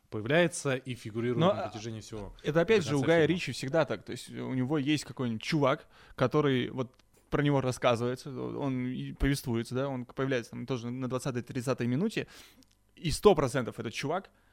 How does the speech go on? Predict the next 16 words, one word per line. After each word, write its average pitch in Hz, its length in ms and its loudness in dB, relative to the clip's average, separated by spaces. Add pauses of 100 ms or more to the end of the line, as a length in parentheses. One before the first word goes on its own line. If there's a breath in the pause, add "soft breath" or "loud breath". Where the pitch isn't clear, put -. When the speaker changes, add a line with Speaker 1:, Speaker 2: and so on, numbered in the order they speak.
(140)
Speaker 2:
сделать 139 400 2
какое-нибудь 131 300 -6
максимально 127 560 -2
важное 120 320 0
действие 113 420 -4
в, 117 380 -6
для, 113 560 -4
для 113 460 -8
вообще 113 200 -8
сюжета, 131 440 -2
для 113 180 -4
хода 117 380 -4
истории, 123 500 -4
для 113 480 -4 (120)
главных 123 400 0
персонажей. 127 540 -4